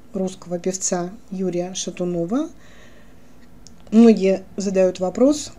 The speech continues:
а что делать? А, всё понятно вроде бы, как бы. Ну, я не знаю, кому-то что-то понятно. Мне что-то понятно, что-то непонятно.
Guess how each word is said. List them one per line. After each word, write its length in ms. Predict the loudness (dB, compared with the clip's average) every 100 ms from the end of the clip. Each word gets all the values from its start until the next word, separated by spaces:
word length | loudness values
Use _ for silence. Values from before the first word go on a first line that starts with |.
| -10
а 160 | -8
что 200 | -6 0
делать? 520 | 0 2 2 2 -2 -16 -20 -20 -20 -18 -12
А, 300 | -8 -8 -12 -18 -20 -20 -20 -20 -20 -20 -20 -20 -12
всё 180 | 0 0
понятно 500 | 2 2 4 4 2
вроде 280 | 4 4 2
бы, 120 | 0
как 240 | -2 -6
бы. 140 | -4 0
Ну, 100 | 4
я 80 |
не 80 | 6
знаю, 220 | 6 2
кому-то 340 | 2 0 0 -2
что-то 280 | -4 -4 -4
понятно. 680 | -2 0 0 0 -4 -4 -10
Мне 440 | -18 -10 2 4 6
что-то 260 | 4 0
понятно, 420 | 0 0 0 0 -4
что-то 300 | -4 -4 -4
непонятно. 640 | -2 -2 -2 -2 -4 -8